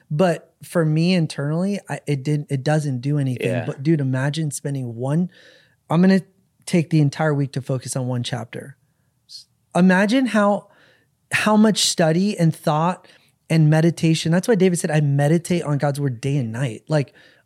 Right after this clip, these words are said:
Speaker 1: are we actually taking that time to meditate
Speaker 2: Yep.
Speaker 1: on what we've, we've been reading? But when you're on an airplane, does, you can't, on a car,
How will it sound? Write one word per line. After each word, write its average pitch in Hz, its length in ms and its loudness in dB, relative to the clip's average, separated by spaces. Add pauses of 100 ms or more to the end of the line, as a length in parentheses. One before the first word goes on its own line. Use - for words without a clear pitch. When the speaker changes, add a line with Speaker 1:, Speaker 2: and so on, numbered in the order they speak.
Speaker 1:
are 156 160 2
we 170 200 4
actually 156 400 0
taking 156 480 -4
that 131 200 -8
time 139 220 -4
to 156 200 -4
meditate 131 840 -4
Speaker 2:
Yep. 87 180 -14 (380)
Speaker 1:
on 156 300 2
what 139 160 0
we've, 131 340 -4
we've 135 300 -6
been 135 180 0
reading? 139 320 0 (240)
But 175 160 -2
when 170 140 2
you're 180 140 2
on 208 140 0
an 151 100 -2
airplane, 151 440 -2
does, 143 240 -4
you 143 60 -8
can't, 156 260 -6 (800)
on 143 100 2
a 139 60 2
car, 147 440 0